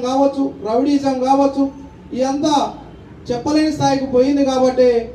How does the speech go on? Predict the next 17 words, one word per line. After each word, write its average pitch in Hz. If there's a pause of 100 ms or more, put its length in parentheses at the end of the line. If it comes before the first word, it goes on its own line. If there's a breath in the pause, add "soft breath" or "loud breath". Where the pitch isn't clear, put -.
(140)
కక్షిదారులు 277
ఎవరైతే 254
ఉన్నారో 254 (200)
మన 208
దగ్గరకు 254
వచ్చేటటువంటి 247
క్లయింట్లు 254 (560)
మన 226 (120)
యొక్క 226 (160)
అడ్వకేట్లపై 240 (580)
అటాక్ 285
చేసేటటువంటి 254
పరిస్థితులు 220
వచ్చినాయి. 202 (480)
కాబట్టి 277 (260)
ప్రజలు, 285 (580)
దీనికంటే 269